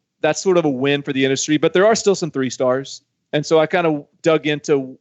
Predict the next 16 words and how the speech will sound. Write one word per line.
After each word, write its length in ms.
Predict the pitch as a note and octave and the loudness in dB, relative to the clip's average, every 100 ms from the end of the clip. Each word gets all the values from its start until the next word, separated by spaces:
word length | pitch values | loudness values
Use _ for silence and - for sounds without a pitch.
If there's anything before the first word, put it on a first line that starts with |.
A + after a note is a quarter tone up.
| - | -12
how 300 | - E3 D#3+ | -4 0 2
we 180 | D#3 | 0
might 300 | C#3+ C#3 C#3+ | -2 -2 0
have 120 | C#3 A#2+ | -2 -4
missed 560 | B2+ B2 A#2 - - _ _ _ _ - | -2 -2 -4 -12 -20 _ _ _ _ -10
on 140 | D3 | -8
some 180 | C3+ D#3 | -4 -4
of 140 | C#3 B2 | -2 -4
these 180 | B2+ | -6
three 220 | - C#3 C3+ | -6 -8 -4
star 240 | - C3 | 0 -2
prospects. 600 | - B2 A#2 A#2 A#2 - | 0 -2 -2 -4 -4 -4
Some 220 | - F3 | 0 2
were 140 | F3+ E3+ | 4 2
excusable 600 | D3 - E3 D#3+ E3 E3 | 2 -4 -4 -2 0 2
misses, 520 | E3+ D#3+ F#3 F3 - | 2 0 -4 -6 -12